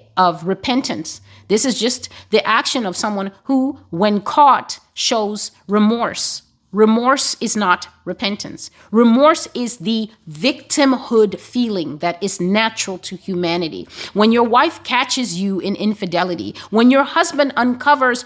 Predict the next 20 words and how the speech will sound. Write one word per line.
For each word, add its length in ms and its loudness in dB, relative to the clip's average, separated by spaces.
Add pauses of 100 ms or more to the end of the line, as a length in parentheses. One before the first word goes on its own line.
(140)
three 520 4
years 720 0
of 240 -2
Facebook's 760 -4
texts 580 -4 (260)
and 280 -2 (380)
suggestive 800 0
pictures 540 -2
between 420 -2
you 220 4
and 220 0
that 200 2
ex-boyfriend, 760 -4 (240)
you 180 6
are 260 4
honestly 640 2
going 380 0
to 160 -6
feel 400 -4 (160)
sorry. 560 2